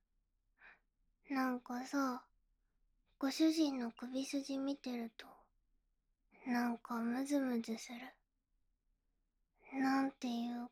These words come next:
か、ガブっていきたくなる。お母さんから聞いたことある。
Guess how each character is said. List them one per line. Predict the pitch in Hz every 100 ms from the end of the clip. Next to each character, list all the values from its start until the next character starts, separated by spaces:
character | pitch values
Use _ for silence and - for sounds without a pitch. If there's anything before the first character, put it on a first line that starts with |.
| -
か、 | - - - - - - _ _ _ _ _ _ _ _ _ _ _
ガ | - 262
ブ | 262 311
っ | 330 _ -
て | 254
い | 226
き | - -
た | 233
く | 233 233
な | 233 233
る。 | - - _ _ _ _ _ _ _ _ _ _ _ _ _ _ _ _ _ _
お | 262 -
母 | 302 311 311
さ | 294
ん | 254
か | 233
ら | 220
聞 | 220 - 294
い | 294
た | 311
こ | 339
と | 330 277
あ | 240
る。 | 233